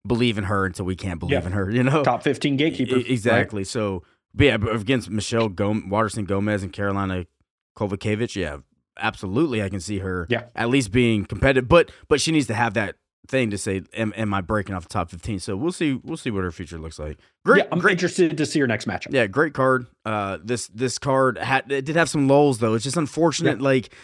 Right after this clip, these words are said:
Speaker 1: because it starts off nice. It's nice to see finishes, right? It's nice to see finishes to, to cards, and you're starting off the card with three finishes,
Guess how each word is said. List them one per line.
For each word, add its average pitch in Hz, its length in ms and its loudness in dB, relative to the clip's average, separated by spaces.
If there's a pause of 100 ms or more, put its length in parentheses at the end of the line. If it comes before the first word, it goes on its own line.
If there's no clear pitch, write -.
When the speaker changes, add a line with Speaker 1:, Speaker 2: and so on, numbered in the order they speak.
(140)
Speaker 1:
because 139 420 4
it - 120 -6
starts 151 340 0
off 143 200 2
nice. 117 280 -2
It's 160 200 -2
nice 147 200 -2
to 147 80 -8
see 123 160 -4
finishes, 95 420 -4
right? 92 240 0 (300)
It's 92 120 -8
nice 131 180 -2
to 156 100 -6
see 156 120 -6
finishes 131 420 -2
to, 113 80 -12 (240)
to 113 100 -10
cards, 98 420 -2 (380)
and 117 160 -4
you're 120 80 -2
starting 127 320 0
off 120 160 -2
the 117 80 -8
card 107 320 -4
with 92 240 -8 (320)
three 151 240 0
finishes, 131 760 -2